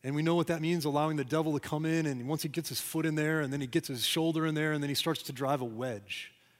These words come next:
right? Divide and conquer, it's the oldest military strategy in the world. If you can get the unified group to separate and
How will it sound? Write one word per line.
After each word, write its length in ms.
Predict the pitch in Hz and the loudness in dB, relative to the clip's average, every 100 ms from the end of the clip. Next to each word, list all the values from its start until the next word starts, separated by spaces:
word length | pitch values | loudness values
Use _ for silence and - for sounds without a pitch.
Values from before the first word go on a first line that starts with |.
| _ - | _ -4
right? 260 | 127 156 - - _ _ _ _ _ | 0 0 -2 -14 _ _ _ _ _
Divide 320 | 147 160 180 | 0 4 4
and 100 | 175 | 2
conquer, 380 | 156 156 165 139 | 2 0 0 -2
it's 140 | 127 - | -6 -6
the 100 | 131 | -2
oldest 580 | 147 156 143 - - | 0 0 -2 -6 -8
military 460 | 135 160 156 147 139 | -2 0 0 -2 -2
strategy 680 | - 139 135 139 117 120 123 | -4 -2 -2 -2 -4 -8 -6
in 80 | |
the 80 | 131 | -6
world. 480 | 110 117 110 95 95 - _ _ _ _ | -4 -6 -8 -10 -20 -20 _ _ _ _
If 120 | 123 | -8
you 80 | - | -4
can 120 | 151 | 0
get 220 | 135 165 | 2 2
the 80 | - | 2
unified 540 | 139 170 151 160 147 127 | 0 0 2 2 2 0
group 340 | 175 190 - | -2 -2 -6
to 200 | - 139 | -2 0
separate 640 | 123 - 160 165 170 185 147 | 2 0 0 0 2 2 2
and 240 | 127 110 | -2 -8